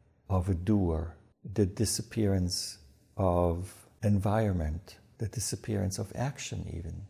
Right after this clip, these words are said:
just complete presence. And as we are taught in Tathagata Zen, the Zen that speaks about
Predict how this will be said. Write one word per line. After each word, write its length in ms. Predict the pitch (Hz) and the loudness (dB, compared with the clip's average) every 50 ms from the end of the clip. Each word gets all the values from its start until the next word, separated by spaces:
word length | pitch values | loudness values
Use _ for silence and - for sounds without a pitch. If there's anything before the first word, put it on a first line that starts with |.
| - _ - | -18 _ -10
just 580 | - 101 104 - 107 107 - - - - - | -6 -4 -4 -2 -2 -2 -2 -4 -6 -8 -12
complete 600 | - - 110 101 98 - - 113 104 98 101 - - | -12 -10 -8 -8 -6 -4 0 0 0 0 -2 -6 -10
presence. 640 | - 117 110 98 - - 73 - - - - - - _ _ _ _ _ _ _ _ _ _ _ _ _ _ _ _ _ _ _ _ _ _ _ _ _ | -6 -6 -4 -4 -6 -6 -8 -8 -8 -8 -8 -8 -12 _ _ _ _ _ _ _ _ _ _ _ _ _ _ _ _ _ _ _ _ _ _ _ _ _
And 240 | 113 110 110 110 110 | 2 4 6 8 8
as 280 | 110 120 120 110 - | 8 8 6 4 4
we 160 | - 120 113 104 | 2 4 6 6
are 60 | 101 | 6
taught 480 | 98 - - 113 104 95 92 95 92 | 4 2 -2 0 2 4 4 2 2
in 280 | - 92 90 90 90 87 | 0 0 0 0 0 -2
Tathagata 760 | - - 92 95 - 90 92 90 90 87 82 - 90 82 80 | -4 -4 -6 -4 -2 0 0 0 0 -2 -4 -4 -4 -4 -4
Zen, 420 | 80 - 80 82 85 78 78 78 | -2 -4 -4 -4 -2 -2 -2 -2
the 100 | 82 82 | -2 -2
Zen 460 | 80 85 87 85 90 90 87 85 85 85 | 0 0 0 2 2 2 0 0 0 -2
that 240 | 85 80 - - - | -2 -4 -4 -6 -6
speaks 460 | - - - 98 95 - - - - | -6 -6 -4 -4 -6 -4 -6 -8 -8
about 500 | 113 98 92 85 82 85 85 85 - | -8 -6 -4 -4 -4 -4 -4 -6 -8